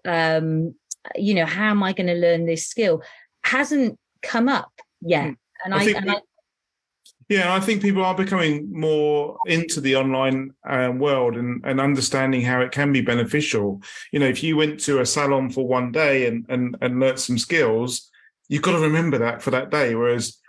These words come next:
Speaker 2: with video learning online, you can go back, you can pause, you can rewind, you can,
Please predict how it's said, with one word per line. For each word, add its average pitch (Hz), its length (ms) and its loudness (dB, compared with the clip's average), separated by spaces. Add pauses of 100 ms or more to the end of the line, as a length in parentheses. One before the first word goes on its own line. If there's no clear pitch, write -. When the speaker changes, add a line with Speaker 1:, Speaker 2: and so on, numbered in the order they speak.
Speaker 2:
with 135 180 -4
video 139 280 2
learning 135 380 0
online, 131 480 -2
you 143 100 0
can 147 140 0
go 147 100 2
back, 147 400 -2
you 139 100 2
can 135 220 0
pause, 135 440 0
you 127 120 -4
can 131 160 -2
rewind, 131 520 0
you 117 100 -2
can, 127 320 0